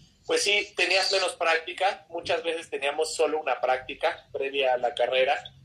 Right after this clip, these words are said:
entonces tenías que ser muy efe-, eficiente con tu ingeniero en,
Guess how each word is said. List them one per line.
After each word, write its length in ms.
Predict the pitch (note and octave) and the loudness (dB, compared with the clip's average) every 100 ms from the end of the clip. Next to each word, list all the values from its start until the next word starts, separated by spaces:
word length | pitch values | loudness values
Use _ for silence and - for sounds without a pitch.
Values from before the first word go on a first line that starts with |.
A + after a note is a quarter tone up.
| - | -10
entonces 600 | C3 B2+ C#3+ C#3+ D#3 - | -6 -2 0 0 0 0
tenías 320 | C#3+ D3 D#3+ | 0 2 2
que 80 | E3 | 2
ser 220 | C3+ E3 | 2 2
muy 280 | E3 E3 D#3+ | 0 -2 -2
efe-, 160 | B2+ - | -2 0
eficiente 680 | B2+ B2+ A#2+ D3 C#3+ C#3+ D3 | -2 0 -2 0 0 0 0
con 220 | C3 B2+ | 2 0
tu 60 | A#2+ | -2
ingeniero 760 | A#2+ B2 A#2+ B2+ C3 C#3+ D#3+ B2 | -2 0 2 2 4 2 0 0
en, 200 | A#2+ | -2